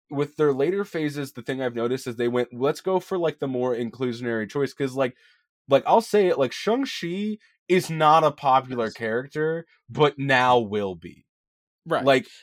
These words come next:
Speaker 1: i-, it's like Iron Man wasn't a popular character before the movies. Like
Speaker 2: Mm-hmm.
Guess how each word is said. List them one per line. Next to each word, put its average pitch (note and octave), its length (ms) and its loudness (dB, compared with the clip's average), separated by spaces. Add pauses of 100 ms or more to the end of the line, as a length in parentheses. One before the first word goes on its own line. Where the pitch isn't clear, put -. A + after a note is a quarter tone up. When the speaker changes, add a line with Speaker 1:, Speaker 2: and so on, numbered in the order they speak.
Speaker 1:
i-, - 160 -20
it's E3 220 -12
like E3+ 280 0
Iron A3+ 340 -2
Man F#3 460 0
wasn't C3+ 440 2
a A2+ 40 -4
popular A2+ 460 -2
character G#2+ 360 -6
before G2 340 -8
the F2 80 -12
movies. E2 680 -16 (120)
Like G2+ 340 -6
Speaker 2:
Mm-hmm. F2+ 100 -16